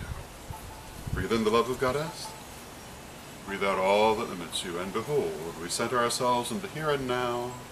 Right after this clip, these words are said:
and we begin. Divine Mother Goddess, Divine Father God, beloved ancestors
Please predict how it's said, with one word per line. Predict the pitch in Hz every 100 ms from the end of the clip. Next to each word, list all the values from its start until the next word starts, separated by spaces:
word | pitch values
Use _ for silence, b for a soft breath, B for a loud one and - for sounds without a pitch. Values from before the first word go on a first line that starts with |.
| - - - - - - - - - - - - - - - - - -
and | 110
we | 101 110
begin. | 113 104 82 - - - - - - - - - - - - - - - - - - - - - - - - - -
Divine | 98 113 131
Mother | 139 139
Goddess, | 139 139 143
Divine | - 151 151 156
Father | 156 156 156
God, | 165 165 104 90
beloved | 92 104 110
ancestors | 113 120 120 127 120 - 127 120 117 - - -